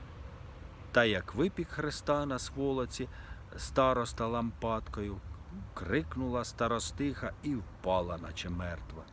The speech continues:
А через хвилину очутилась, лице біле, як після хвороби страшної, то от-, откинуло од неї нечисть. Кинулась вона в ноги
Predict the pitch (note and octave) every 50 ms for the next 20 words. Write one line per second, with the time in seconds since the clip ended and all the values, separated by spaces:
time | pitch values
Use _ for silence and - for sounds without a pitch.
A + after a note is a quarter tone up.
0 | - - - - - - - - A3 - - A#3+ A#3 G#3 - - F#3+ G3 G#3+ B3+
1 | D#4+ D#4+ D4 A3+ - - F#3 F3+ - - B2 - - E3 G3+ A#3 A#3+ A3+ A3 G#3
2 | - - - - - - - - - - - - - - - - - - - -
3 | - B2 B2+ D3+ C#3 - - - A2+ F#2+ F2 - D#3 G3+ A3+ A3+ A3 G3+ F#3+ G3
4 | G3 F3+ E3+ F#3+ G#3+ - - G3+ D#3 - - C3 A#2 - - - B2+ B2 C3 D#3+
5 | F3+ E3+ E3 C#3+ - - - C#3 B2+ B2 - - - C3+ C3 B2+ B2 B2 B2 A#2+
6 | - - - - - - - - - - - - - - - - - G#3 G#3 -
7 | - - B2+ A#2+ A2 - - - - - - - - - B2 A2 - - - -
8 | A#2+ A#2+ A2+ A2 A2+ A2 G#2+ G#2+ G2 - B2 A#2 G#2 F#2 A2 C3 D3 D#3+ D#3 C#3+
9 | B2+ G#2 F2 C#2+ - - - - - - - - - - - - - - - -
10 | - - - - - - - - - - - G4 F#4 C#4+ E3 C3 A#2 G#2+ - -
11 | G#2 G2+ G2 G2 F#2+ F#2+ F#2 F#2+ F#2+ F#2 F2+ F2+ F#2+